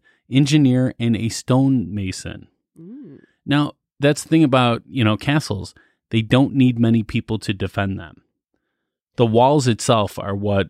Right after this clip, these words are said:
Speaker 1: what are the defense.
Speaker 2: I was gonna say, like, that's,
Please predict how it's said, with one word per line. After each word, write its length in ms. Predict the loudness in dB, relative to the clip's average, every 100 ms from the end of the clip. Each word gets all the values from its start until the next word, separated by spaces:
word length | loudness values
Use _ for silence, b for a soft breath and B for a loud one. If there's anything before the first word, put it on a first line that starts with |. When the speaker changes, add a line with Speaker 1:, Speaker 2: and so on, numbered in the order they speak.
| -6
Speaker 1:
what 220 | -2 0
are 140 | 0 -2
the 120 | -4
defense. 640 | -4 -4 -4 -8 -10 -2
Speaker 2:
I 80 | 0
was 100 | 0
gonna 220 | 0 -2
say, 240 | 0 0
like, 240 | 0 -4 0
that's, 340 | 0 0 -4